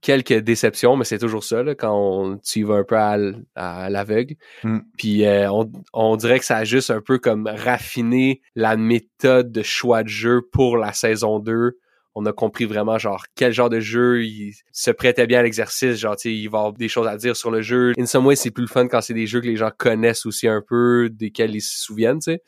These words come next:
Speaker 1: Fait que, euh, euh, ouais, j'ai, on a très hâte à la saison deux. <laughs>
Speaker 2: Ouais, non, définitivement. Puis ça aussi, tu sais, ça aussi, c'est comme on a pogné notre beat aussi dans la saison un, là, tu sais. Euh, c'est, <laughs> on, on, on, on a aussi commencé à, comme, in-,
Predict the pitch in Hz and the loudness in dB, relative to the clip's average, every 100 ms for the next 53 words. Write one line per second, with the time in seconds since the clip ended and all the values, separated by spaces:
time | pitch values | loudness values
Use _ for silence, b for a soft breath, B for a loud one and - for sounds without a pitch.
0 | b b b b _ 110 101 104 101 98 | b b b b _ -8 -6 -2 0 0
1 | 95 98 95 95 - _ - 104 101 98 | -2 -6 -10 -12 -18 _ -12 -10 -10 -10
2 | 98 120 120 110 104 107 117 120 143 139 | -2 0 0 -2 -6 -2 -2 2 4 4
3 | - 113 - 113 110 - 190 - 226 - | 4 2 2 0 0 -2 -6 0 0 2
4 | 190 - B B B - - 160 180 131 | -2 -2 B B B -14 -8 0 2 2
5 | 139 123 127 127 - 143 147 170 170 - | 0 0 -4 -6 -2 -2 2 2 2 -2
6 | 233 - 214 - 139 - 190 147 - - | -4 -6 0 0 0 2 2 2 -6 -16
7 | - 123 117 120 127 135 147 143 113 104 | -2 0 0 0 0 0 2 2 0 0
8 | 214 220 175 - 226 160 160 160 156 156 | 0 -2 -6 -4 -2 -2 0 0 0 0
9 | 175 208 190 185 190 208 B B - 104 | 2 2 0 0 -2 -4 B B -6 0
10 | 110 107 107 107 110 B B - - 143 | 2 2 2 2 0 B B -8 -2 0
11 | 123 - 208 - 135 127 120 120 123 110 | 2 2 0 -2 -2 -2 0 -2 0 -4
12 | B B _ 117 120 123 - 147 143 127 | B B _ -2 0 -2 -4 0 2 2
13 | 123 165 131 120 117 113 117 120 | 2 4 4 4 0 0 -2 -4